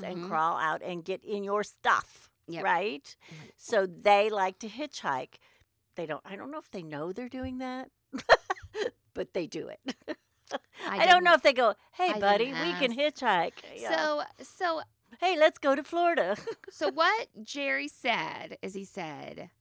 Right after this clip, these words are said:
Speaker 2: and actually, I did this before he told me. So I asked the front desk person, I said,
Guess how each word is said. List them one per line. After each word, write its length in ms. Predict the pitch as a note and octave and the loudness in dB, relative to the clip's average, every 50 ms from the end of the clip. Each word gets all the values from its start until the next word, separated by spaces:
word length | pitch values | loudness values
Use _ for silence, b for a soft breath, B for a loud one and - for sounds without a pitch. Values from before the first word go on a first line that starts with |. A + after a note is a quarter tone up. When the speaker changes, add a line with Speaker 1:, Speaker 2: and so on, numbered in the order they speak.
| _ _ _ _ _ _ _ _ - | _ _ _ _ _ _ _ _ -8
Speaker 2:
and 100 | G3 G#3 - | -8 -6 -2
actually, 340 | - G#3 B3 - - C4+ A3 - - | 0 0 0 0 -2 -6 -6 -4 -2
I 140 | F3 G3 B3 | -2 -2 -2
did 180 | A#3 D#4+ D#4 | -2 -6 -4
this 160 | D#4+ C4+ A#3+ | -4 -4 -6
before 400 | - - F3 - - F3 F3 F3 E3+ | -4 -10 -10 -10 -6 -4 -4 -4 -4
he 160 | F3+ - E3 | -4 -10 -14
told 260 | D#3 - - D3 C#3+ D3 | -12 -10 -12 -12 -12 -12
me. 120 | C#3+ C#3 - | -14 -16 -16
So 120 | F3+ - - - | -16 -16 -10 -6
I 200 | E3+ F#3 E3+ E3+ | -6 -4 -4 -4
asked 400 | - D#3 D#3+ D3+ D#3 - - - | -4 -4 -4 -4 -4 -6 -8 -10
the 80 | - | -10
front 220 | E3+ - E3+ D3+ - | -10 -8 -10 -8 -8
desk 180 | D3+ D3 - - | -8 -12 -12 -10
person, 220 | - D#3 - - E3 | -12 -12 -10 -10 -12
I 40 | |
said, 120 | E3+ E3+ | -12 -14